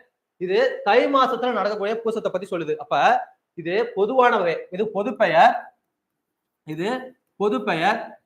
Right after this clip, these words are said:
இது என்னன்னா சிறப்பு பெயர். அவ்வளவுதான். அதாவது பொது பெயர் பின்னும் சிறப்பு பெயர் முன்னும் வந்தால் அதை என்ன சொல்லுவாங்க அப்படின்னா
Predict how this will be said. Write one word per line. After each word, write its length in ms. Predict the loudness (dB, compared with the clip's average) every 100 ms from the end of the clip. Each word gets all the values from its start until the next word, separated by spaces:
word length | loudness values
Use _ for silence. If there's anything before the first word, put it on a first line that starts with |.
| -6
இது 100 | -2
என்னன்னா 260 | 0 0 0 -2 -4
சிறப்பு 300 | -2 0 -2 -4
பெயர். 280 | -2 -2 -4 -10 _ _ _ _ _ _ _
அவ்வளவுதான். 320 | -12 -10 -12 -16 _ _ _ -2
அதாவது 280 | 0 2 0 -2 -8 -8 -4
பொது 180 | -2 0
பெயர் 260 | 2 0 0
பின்னும் 340 | -4 -4 -6 -8 -16 _ _
சிறப்பு 300 | 2 2 2 0
பெயர் 200 | 0 0 -2
முன்னும் 320 | -2 -2 -2 -6 -16 _
வந்தால் 360 | -6 4 6 6 0
அதை 120 | -4
என்ன 100 | -2 -2
சொல்லுவாங்க 300 | 0 0 2 0
அப்படின்னா 340 | 0 -4